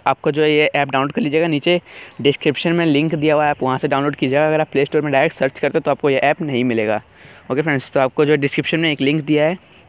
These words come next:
ऐप download link, तो दोस्तों वहाँ से आपको download कर लेना है इस ऐप को। ओके friends, download करने के बाद आपको जो है इस ऐप को open करना है और इसमें जो है आपको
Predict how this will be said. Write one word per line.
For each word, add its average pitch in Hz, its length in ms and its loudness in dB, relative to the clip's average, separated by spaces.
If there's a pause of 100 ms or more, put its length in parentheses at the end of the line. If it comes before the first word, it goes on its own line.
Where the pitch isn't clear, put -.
(760)
ऐप 131 160 2
download 143 460 -2
link, 127 220 -6 (180)
तो 131 80 -4
दोस्तों 147 300 0
वहाँ 135 200 2
से 151 300 4 (200)
आपको 131 220 -2
download 127 320 -2
कर 139 80 0
लेना 120 180 -2
है 117 40 -2
इस 120 120 -8
ऐप 113 140 -2
को। - 100 -4
ओके - 680 -4
friends, 127 340 0 (240)
download 123 320 0
करने 156 200 0
के 160 40 2
बाद 165 120 2
आपको 156 220 0
जो 156 80 2
है 156 80 4
इस 151 140 -2
ऐप 147 140 -2
को 135 120 0
open 139 220 0
करना 151 220 -2
है - 20 0
और 151 80 0
इसमें 147 240 -2
जो 147 120 2
है 143 80 2
आपको 190 280 0